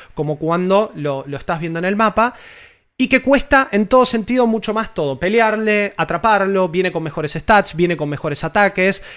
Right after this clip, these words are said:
Eh, y estos alfa están caminando por ahí. Y en general lo que hacen los alfa es estar cerca de otros más chiquitos. Cosa que si vos se la vas a pudrir...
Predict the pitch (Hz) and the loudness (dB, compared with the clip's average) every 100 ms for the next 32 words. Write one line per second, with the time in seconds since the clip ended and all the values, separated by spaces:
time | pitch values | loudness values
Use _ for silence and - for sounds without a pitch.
0 | - - - 156 220 247 277 285 294 269 | -20 -14 -6 -6 -2 -2 0 0 0 -2
1 | 226 208 190 185 185 160 147 135 165 311 | -4 -4 -4 -4 -4 -2 -2 -2 0 0
2 | 311 - 175 165 156 160 - 135 131 214 | 0 -2 -2 2 2 2 -4 -6 -4 -4
3 | - 147 139 - 131 - 165 - - - | -4 -10 -10 -8 -8 -6 -6 -6 -14 -10
4 | 196 196 - 202 - 247 180 - 160 170 | -6 -4 -2 -2 -2 -2 -2 -2 -4 -4
5 | 135 185 190 151 185 180 165 175 - 156 | -4 -4 -4 -6 -6 -8 -8 -8 -2 -2
6 | - - - - 277 180 156 - 190 269 | -2 -10 -8 0 0 0 -4 -4 -4 -2
7 | 208 208 208 165 196 240 180 180 | -2 -2 -4 -4 -4 -2 -2 -4